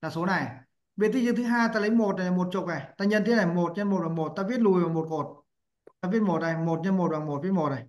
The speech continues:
Một nhân một bằng một phẩy một này. Đến tích, tích riêng thứ ba là số này,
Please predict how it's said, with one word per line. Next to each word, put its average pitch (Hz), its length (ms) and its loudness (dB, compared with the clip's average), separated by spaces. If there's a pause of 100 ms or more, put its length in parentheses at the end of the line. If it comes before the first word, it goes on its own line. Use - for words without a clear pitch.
(760)
Một 165 200 0
nhân 185 140 0
một 175 120 4
bằng 156 140 0
một 143 180 -2
phẩy 175 80 -4
một 165 180 0
này. 139 200 -2 (1000)
Đến 190 160 2
tích, 233 200 2
tích 247 160 4
riêng 226 180 6
thứ 208 100 2
ba 214 240 4
là 185 120 2
số 185 280 0
này, 190 220 0